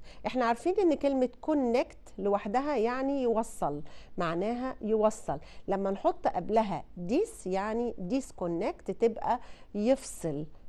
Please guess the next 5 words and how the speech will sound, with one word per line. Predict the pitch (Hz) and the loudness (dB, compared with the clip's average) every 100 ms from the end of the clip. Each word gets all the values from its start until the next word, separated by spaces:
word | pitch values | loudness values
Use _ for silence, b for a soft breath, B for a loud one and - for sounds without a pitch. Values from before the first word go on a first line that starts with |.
| - | -6
يفصل | 196 233 254 - - 277 269 - | 4 4 4 -2 -2 -2 -2 -4
الايه | 202 - 220 226 - | -4 0 2 2 0
حاجتين | - 202 - 226 | -4 -2 0 0
عن | 185 165 | 0 -2
بعض. | 143 - | -4 -6